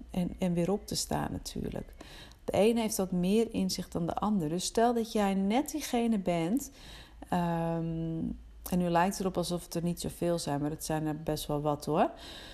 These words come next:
De kans is, is best wel aanwezig dat jij, eh, daar binnen valt, binnen die groep, ehm, die echt leert door, eh, door vallen en opstaan. Ja, dan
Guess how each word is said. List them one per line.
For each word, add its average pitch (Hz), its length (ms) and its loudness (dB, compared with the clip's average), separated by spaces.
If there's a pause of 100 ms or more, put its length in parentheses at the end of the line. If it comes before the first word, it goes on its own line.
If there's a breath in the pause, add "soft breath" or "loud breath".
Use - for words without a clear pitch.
(360 loud breath)
De - 60 -20
kans 156 320 2
is, - 220 -4
is - 180 -6
best 165 260 2
wel - 100 4
aanwezig 156 600 0
dat 156 220 -2
jij, 151 420 -2
eh, 151 220 -4
daar 151 140 0
binnen 202 300 0
valt, 156 440 -2
binnen 165 220 -2
die 156 140 -4
groep, - 360 -6 (100)
ehm, 156 300 -2 (960)
die 156 140 0
echt - 240 0
leert 160 320 0
door, 151 300 -2
eh, 147 200 -2
door 156 140 -4
vallen 160 340 -2
en 156 120 -4
opstaan. 151 640 -4 (800 loud breath)
Ja, - 340 2 (760)
dan 226 400 4